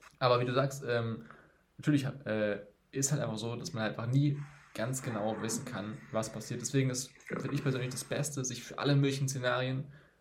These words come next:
Speaker 1: die, so die Grundszenarien sich aufzumalen, sich zu überlegen, was ist denn so im Bereich des Möglichen und sich dann zu positionieren, dass man jedes Szenario für sich persönlich bestmöglich nutzen kann, also von dem, was halt seine Ziele sind, wie viel Risiko man eingehen möchte und so weiter.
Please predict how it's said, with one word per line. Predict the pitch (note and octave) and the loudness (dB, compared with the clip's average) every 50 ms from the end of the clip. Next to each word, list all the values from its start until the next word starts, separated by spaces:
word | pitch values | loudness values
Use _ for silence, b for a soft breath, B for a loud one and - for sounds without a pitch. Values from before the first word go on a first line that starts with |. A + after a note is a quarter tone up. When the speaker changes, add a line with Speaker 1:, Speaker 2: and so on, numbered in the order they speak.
| B B - - | B B -10 -6
Speaker 1:
die, | A#2+ A2+ A2 | -4 -4 -2
so | A#2 A#2+ | -2 -4
die | G#2+ A2+ A2+ A2 | -2 -2 -2 -2
Grundszenarien | - - F3+ G#3 G#3 - E3+ D#3+ D#3 D3 C3+ - | 2 4 4 6 4 4 2 2 2 2 2 0
sich | - - | -2 -2
aufzumalen, | - - - - - D3 D3 C#3+ C3+ C3 C3+ C3 | 0 0 0 -2 -2 -2 -2 0 0 -2 -2 -4
sich | C3+ - | -6 -8
zu | - | -8
überlegen, | A#2 - - C3 C3+ C3+ C3 C#3 | -4 -2 0 0 0 0 0 0
was | B2 C#3 D3+ - - | 0 0 0 -2 -4
ist | - C#3 C3+ - | -4 -4 -4 -2
denn | C3+ B2+ | -2 -2
so | - - A2+ | -4 -4 -6
im | G#2+ | -4
Bereich | G#2+ G#2+ G#2+ G#2 G#2 A2 - | -4 -2 -2 -2 -4 -4 -8
des | - - | -10 -8
Möglichen | A2 A2 A#2+ C#3 C3+ - D3 C#3+ - C#3+ C#3+ - B B B B B B B B | -6 -4 -2 -2 -2 -2 -4 -2 0 -2 -2 -2 B B B B B B B B
und | C3+ C3 | -6 -6
sich | B2+ - - - | -6 -6 -8 -6
dann | - - B2+ C#3 C#3+ C#3+ C#3+ C#3+ C#3+ - - | -4 -2 0 2 2 2 0 -2 -6 -10 -12
zu | - - C3+ B2+ | -8 -6 -4 -4
positionieren, | - - C3+ B2 B2 A#2+ - - A2 A2+ A2+ A#2+ A#2+ B2 B2 B2+ - - _ - | -2 -2 -2 -2 -2 -4 -4 -6 -6 -4 -4 -2 -2 -4 -4 -6 -12 -14 _ -6
dass | A#2+ - - | -6 -4 -4
man | A#2+ G#2+ | -4 -4
jedes | F#2+ G#2+ A2 A2 - | -2 -2 -2 -2 -2
Szenario | A2+ A2 G2+ G2+ G#2 G#2 G#2+ G#2+ G#2+ - b b b b _ _ _ _ _ _ _ _ _ - | -2 -2 -2 0 0 0 0 -2 -4 -8 b b b b _ _ _ _ _ _ _ _ _ -2
für | - C3 | 0 2
sich | A#2+ C#3 D#3+ - - | 2 2 2 0 0
persönlich | - C3 B2 A#2+ A2+ G#2 G2 - - - - | 0 2 2 2 0 -2 -4 -6 -8 -6 -2
bestmöglich | G#2+ G#2+ - - A2+ A2 G#2+ G#2 - | -2 -2 -2 -2 -4 -4 -4 -4 -4
nutzen | A2+ G#2+ - - G#2+ G#2 | -6 -8 -8 -8 -10 -12
kann, | - - G#2 G2+ | -12 -10 -10 -8
also | G#2 G#2 G#2 - | -6 -6 -6 -8
von | - - A2 G#2 | -8 -8 -6 -4
dem, | A2 A2 A2 G#2+ | -2 -2 -2 -2
was | A2 A2 - | -2 -2 -2
halt | B2 G#2+ - | -2 -2 -2
seine | G#2+ G2+ F#2+ G2 | 0 0 0 -2
Ziele | - - A#2+ A2+ | -2 -4 -4 -4
sind, | G#2+ A#2+ A#2 G#2 | -4 -4 -6 -6
wie | G2 | -6
viel | G#2+ G#2 G#2 | -6 -6 -4
Risiko | A2 B2 B2 A#2 A#2 A#2+ | -4 -4 -6 -4 -4 -4
man | A2+ G#2 | -2 -2
eingehen | A#2 A2 A2+ A2 | -4 -6 -6 -6
möchte | A2 G#2+ G#2 G#2 - A#2 A2 | -4 -6 -6 -6 -6 -8 -6
und | G#2+ G#2 | -6 -6
so | G#2 G2+ G2 | -6 -4 -2
weiter. | F#2+ F#2+ F#2 - G#2 - | -2 -2 -2 -2 -6 -8